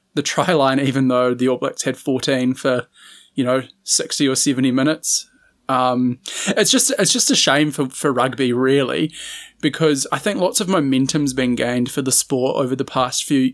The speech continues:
few years, especially with social media, TikTok, Instagram, all of that. And, like, rugby, you know, rugby's big in New Zealand and big in some European countries, but globally it's,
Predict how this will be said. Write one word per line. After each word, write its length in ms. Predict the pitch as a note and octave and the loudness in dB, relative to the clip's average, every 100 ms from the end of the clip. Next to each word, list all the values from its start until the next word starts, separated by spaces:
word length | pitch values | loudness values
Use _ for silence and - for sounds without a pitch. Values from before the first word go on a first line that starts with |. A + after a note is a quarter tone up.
| - | -4
few 220 | - C#3+ | -4 0
years, 320 | B2+ B2+ B2 | 2 2 2
especially 400 | - - D3+ D#3 | 0 0 0 0
with 140 | C3+ C3 | 0 0
social 340 | C#3+ C3 D3 | 0 0 0
media, 520 | B2+ C3 C3 B2+ C3+ - - - - | 0 2 2 2 0 -2 -10 -10 -6
TikTok, 500 | - - - C3+ - | -4 -2 0 0 0
Instagram, 560 | C3+ - D3 C3+ C3 | 0 0 0 0 2
all 100 | C3+ | 0
of 80 | C3 | 0
that. 140 | C#3+ D#3 | 0 0
And, 80 | |
like, 120 | E3 F#3 | 0 2
rugby, 280 | G#3+ F#3+ | 0 0
you 80 | D#3+ | 0
know, 100 | D3 | 2
rugby's 500 | D#3+ G3+ F#3+ D#3 - - - - | 2 0 0 -2 -4 -12 -10 -2
big 200 | E3 D3+ | 0 2
in 100 | C#3 | 2
New 140 | C3 | 4
Zealand 520 | C#3 C3+ C3 C3 B2+ C3+ | 4 2 2 -2 -2 0
and 160 | C3 | 0
big 180 | D3 C#3 | 2 2
in 100 | C3+ | 0
some 200 | - C3 | 0 2
European 420 | C3 B2+ C#3+ C3+ | 2 0 0 0
countries, 380 | C3+ - - B2 | -2 -4 -2 -2
but 200 | D#3 - | -2 -2
globally 540 | C#3 C3+ D3+ C3+ B2 | 2 2 2 2 0
it's, 400 | C3+ - - - | -2 -2 -2 -4